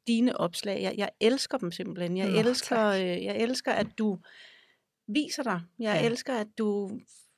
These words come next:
Speaker 1: øh, har modet. Så,
Speaker 2: Ja.
Speaker 1: øhm, så det, det vil jeg bare sige dig tak for,
Speaker 2: Nå,
Speaker 1: fordi
Speaker 2: tak.
Speaker 1: du ikke bare hjælper unge, du hjælper også sådan en som mig.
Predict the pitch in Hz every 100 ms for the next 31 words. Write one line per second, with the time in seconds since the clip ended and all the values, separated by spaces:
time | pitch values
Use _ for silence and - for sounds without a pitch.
0 | - 196 190 208 - - - 233 240 226
1 | 269 262 220 - _ - 196 190 190 190
2 | - 208 208 208 247 240 226 180 165 226
3 | 208 - 202 175 196 196 - 202 190 -
4 | 233 240 165 220 208 214 233 185 175 190
5 | 190 185 180 196 180 185 208 202 190 185
6 | 196 180 214 - 175 175 170 160 147 151